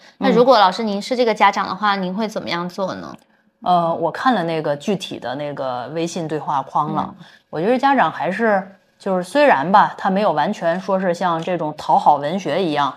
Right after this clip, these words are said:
Speaker 1: 嗯。
Speaker 2: 去完全向着这个年轻人去说，
Speaker 1: 嗯。
Speaker 2: 但是呢，它里边还是有一些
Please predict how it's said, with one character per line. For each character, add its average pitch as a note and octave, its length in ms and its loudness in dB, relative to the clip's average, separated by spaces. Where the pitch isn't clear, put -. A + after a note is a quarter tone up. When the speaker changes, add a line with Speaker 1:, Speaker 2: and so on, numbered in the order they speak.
Speaker 1:
嗯。 F#3+ 240 -14
Speaker 2:
去 E3+ 480 0
完 D#3+ 240 2
全 E3+ 240 -6
向 F#3+ 400 2
着 C#3 160 -6
这 D#3 140 -6
个 D3 80 -2
年 C#3+ 180 -6
轻 C#3+ 160 -8
人 D#3 100 -4
去 E3 140 -6
说， G3+ 380 2
Speaker 1:
嗯。 G3 120 -10
Speaker 2:
但 A3+ 160 4
是 G#3 140 0
呢， F#3 200 4
它 A3+ 120 0
里 F#3 160 0
边 D3+ 200 0
还 D#3 200 -2
是 A#3+ 100 -2
有 E3+ 180 2
一 E3 120 -4
些 F3+ 340 2